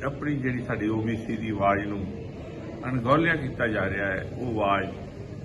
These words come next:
ਨੂੰ ਫਿਰ ਇੱਥੇ ਪੈਦਾ ਕਰਨ ਵਾਸਤੇ ਵੀ ਕੋਸ਼ਿਸ਼ ਕੀਤੀ ਹੈ। ਪ੍ਰੋਫੈਸਰ ਓਮਕਾਰ ਸਿੰਘ ਜੀ ਆਏ ਸੀ, ਉਹਨਾਂ ਨੂੰ ਅਸੀਂ ਆਪਣੀਆਂ ਅਠਾਈ ਡਿਮਾਂਡਾਂ ਦਾ ਚਾਰਟ ਵੀ ਦਿੱਤਾ ਹੈ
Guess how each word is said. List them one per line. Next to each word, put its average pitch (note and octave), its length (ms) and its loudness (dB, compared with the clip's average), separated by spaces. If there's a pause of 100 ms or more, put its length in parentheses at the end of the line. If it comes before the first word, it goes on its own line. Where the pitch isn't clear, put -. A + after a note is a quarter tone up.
(320)
ਨੂੰ A#2 320 0
ਫਿਰ C3+ 340 4 (240)
ਇੱਥੇ G#2 280 -4
ਪੈਦਾ F#2 320 -2
ਕਰਨ G2 240 -2
ਵਾਸਤੇ F2+ 520 -4 (680)
ਵੀ A2 120 -2
ਕੋਸ਼ਿਸ਼ G#2 420 -4
ਕੀਤੀ G2 440 -2
ਹੈ। F#2 160 -4
ਪ੍ਰੋਫੈਸਰ G2 680 -2 (300)
ਓਮਕਾਰ G#2 340 4 (100)
ਸਿੰਘ A2 200 0
ਜੀ G#2+ 80 0
ਆਏ F#2+ 200 2 (100)
ਸੀ, G2 180 -2 (520)
ਉਹਨਾਂ A#2 220 2
ਨੂੰ G#2 160 -2
ਅਸੀਂ G2+ 200 -2
ਆਪਣੀਆਂ F#2+ 340 -4
ਅਠਾਈ G2 320 0
ਡਿਮਾਂਡਾਂ G2 400 0
ਦਾ G2 80 0
ਚਾਰਟ F#2 360 0
ਵੀ A2 100 0
ਦਿੱਤਾ F#2+ 280 -2
ਹੈ F2 180 2